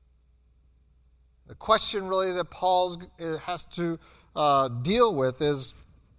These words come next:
is it okay to go to the market, eat, buy that meat, and eat it at home without the pagan worship that is surrounding it?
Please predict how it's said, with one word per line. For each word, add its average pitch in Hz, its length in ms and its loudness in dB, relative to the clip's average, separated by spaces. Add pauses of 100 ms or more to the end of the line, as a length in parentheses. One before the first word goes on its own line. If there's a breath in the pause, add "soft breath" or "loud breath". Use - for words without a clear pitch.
(920)
is 139 160 -2
it 170 60 6
okay 190 580 8 (100)
to 156 140 -6
go 160 160 2
to 208 40 2
the 202 80 -2
market, 180 480 2 (280)
eat, 220 180 -4 (360)
buy 185 280 6
that 202 260 0
meat, 190 200 -4
and 143 100 -10
eat 196 160 -4
it 208 40 -2
at 170 60 -6
home 208 360 -2
without 175 640 2
the 165 80 -14
pagan 196 400 -6
worship 196 380 -2 (400 loud breath)
that 185 180 0
is 196 180 -2
surrounding 185 760 -2
it? - 420 -14